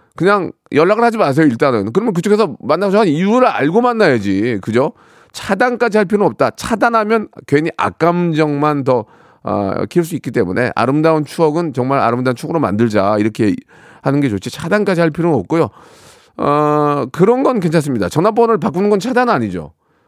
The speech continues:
전화번호를 바꾸는 건 차단 아니에요. 전화번호를 바꾸세요, 차라리. 그거는 저는 괜찮습니다. 꼴보기 싫으니까.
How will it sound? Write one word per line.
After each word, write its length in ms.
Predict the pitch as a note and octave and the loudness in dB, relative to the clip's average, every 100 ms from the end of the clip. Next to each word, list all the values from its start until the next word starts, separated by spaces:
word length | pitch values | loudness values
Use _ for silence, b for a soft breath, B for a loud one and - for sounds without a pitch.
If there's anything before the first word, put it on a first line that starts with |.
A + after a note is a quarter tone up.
| _ | _
전화번호를 580 | F3 G#3 A3+ A#3+ B3 A#3 | -2 0 2 2 2 0
바꾸는 400 | C#3+ C3+ F3+ F#3+ | -2 -4 0 0
건 100 | G3 | -2
차단 320 | - G#3+ A#3+ | -2 -2 0
아니에요. 280 | D3 F#2 F2+ | -2 -4 -4
전화번호를 560 | G2+ F3+ C4 C4 B3+ G3+ | -2 0 0 0 -2 -4
바꾸세요, 400 | A#2 F3+ G3+ B3 | -8 -2 -2 -2
차라리. 380 | F#3 B2 D#2+ - b b b | -2 -2 -4 -14 b b b
그거는 380 | - F#3+ C4+ B3 | 0 2 2 0
저는 320 | E3+ F3 D#3 | 0 0 -2
괜찮습니다. 560 | A#2+ C3 C3+ A#2+ F2+ D#2+ | -2 -2 -4 -6 -8 -4
꼴보기 260 | F3+ G3 D#3 | -2 0 0
싫으니까. 680 | D#3 A2 - E2+ F#2+ B3+ | -2 -4 -6 -6 -4 -6